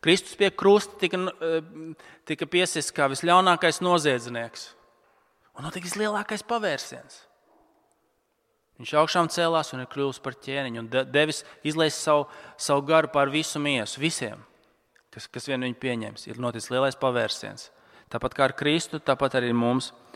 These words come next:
no soda uz dzīvību, no bēdām uz svinībām. Lielais pavērsiens, tā ir ot-, pirmā lieta. Bet otrā lieta ir tā, kur tā, ka mēs lasījām, varbūt tas jums arī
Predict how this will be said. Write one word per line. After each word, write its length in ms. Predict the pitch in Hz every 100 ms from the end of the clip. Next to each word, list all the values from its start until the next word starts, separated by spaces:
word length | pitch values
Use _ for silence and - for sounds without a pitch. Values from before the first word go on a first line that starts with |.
| - -
no 120 | 117
soda 360 | - 143 135 131
uz 80 | 123
dzīvību, 440 | 127 123 110 101
no 120 | 110 110
bēdām 540 | 123 131 131 117 110 - - - -
uz 140 | 110 -
svinībām. 460 | 117 117 104 101 104
Lielais 260 | 123 131 123
pavērsiens, 440 | 139 135 120 120
tā 100 | 117
ir 80 | 117
ot-, 180 | 123 - -
pirmā 260 | 131 120 117
lieta. 160 | 113
Bet 140 | 123 175
otrā 240 | 214 202
lieta 300 | 175 175 151 - - - - _ _ _ _ _ _ _ _ -
ir 100 | 135
tā, 380 | - 160 196 220 - - -
kur 120 | 143
tā, 100 | 175
ka 80 | 165
mēs 180 | 139 180
lasījām, 600 | 226 - 208 151 127 117 - - - -
varbūt 340 | 143 160 151
tas 140 | 143 -
jums 200 | 139 -
arī 160 | 196